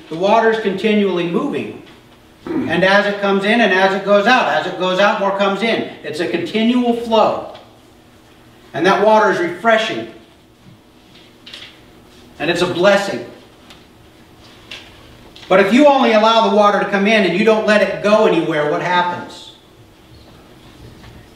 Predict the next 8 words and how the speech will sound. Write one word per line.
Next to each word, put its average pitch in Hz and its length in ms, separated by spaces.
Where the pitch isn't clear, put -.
Stagnates. - 1200
Gets 156 220
nasty 190 420
stuff - 500
growing 156 260
all 143 180
over 113 260
it. - 120